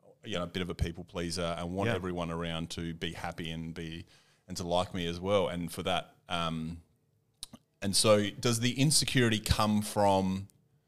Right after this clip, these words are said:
Speaker 1: uh, fearful that they won't like you? Is that where the insecurity comes, or is it something, is it something else?
Speaker 2: Yeah, well, I guess it's that fear of, um, rejection, I think. Um, the sense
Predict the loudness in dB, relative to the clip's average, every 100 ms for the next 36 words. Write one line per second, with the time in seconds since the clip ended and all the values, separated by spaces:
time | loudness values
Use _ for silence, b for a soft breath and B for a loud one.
0 | _ _ _ _ 0 2 4 2 -2 -2
1 | 0 2 0 -2 -2 2 2 2 0 0
2 | 0 2 2 0 -4 -6 -8 -4 4 6
3 | 6 4 2 0 0 -2 -2 0 0 0
4 | 2 2 2 0 -2 -2 -4 -8 -6 -2
5 | -2 -2 0 -2 -2 -6 -6 -8 -6 4
6 | 6 8 8 6 6 2 0 0 2 2
7 | 4 2 0 -4 -10 -6 -2 -2 -4 -6
8 | -8 -12 -18 _ _ -10 -4 -2 -2 -2
9 | -2 -4 -4 0 0 0 -8 b b b
10 | 4 6 4 -2 0 4 6 6 4